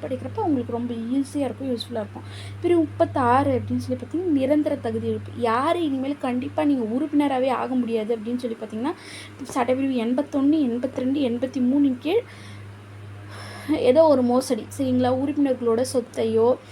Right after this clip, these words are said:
இல்ல அவங்களோட பங்கு தொகையோ, இல்ல கடன் கொடுக்கறதுலையோ ஏதாவது மோசடி, கையாடல், கடும் கவனக்குறையுடன் செயல்பட்டதுனால, for example ஒண்ணும் இல்ல, எண்பத்தி மூணாயிரத்துக்கு எண்பத்தி மூணு லட்சம்ன்ட்டு ஏதாவது போட்டு ஊழல் பண்ணியிருந்தாங்கன்னு வச்சுக்கோங்களேன்,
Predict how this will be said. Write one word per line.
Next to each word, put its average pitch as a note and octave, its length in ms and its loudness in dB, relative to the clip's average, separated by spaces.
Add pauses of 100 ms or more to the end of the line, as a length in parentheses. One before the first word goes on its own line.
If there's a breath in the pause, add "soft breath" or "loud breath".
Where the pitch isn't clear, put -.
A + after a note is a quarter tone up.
(280 loud breath)
இல்ல B3+ 300 4
அவங்களோட A#3+ 320 2
பங்கு A#3+ 280 -4
தொகையோ, A#3+ 520 0
இல்ல B3 180 0
கடன் B3+ 340 0
கொடுக்கறதுலையோ A#3+ 440 0
ஏதாவது A#3+ 320 4
மோசடி, B3 600 -2
கையாடல், A#3+ 640 0
கடும் D4 340 2
கவனக்குறையுடன் B3 760 0
செயல்பட்டதுனால, A#3 720 -2 (420 loud breath)
for C4 120 6
example C4+ 520 2
ஒண்ணும் B3+ 280 2
இல்ல, A#3 180 2
எண்பத்தி C#4+ 260 2
மூணாயிரத்துக்கு C4 480 0
எண்பத்தி B3 340 -2
மூணு C4 200 0
லட்சம்ன்ட்டு B3+ 380 -4
ஏதாவது B3+ 300 0
போட்டு B3+ 200 -2
ஊழல் C4 300 0
பண்ணியிருந்தாங்கன்னு B3 560 -2
வச்சுக்கோங்களேன், A#3 480 -4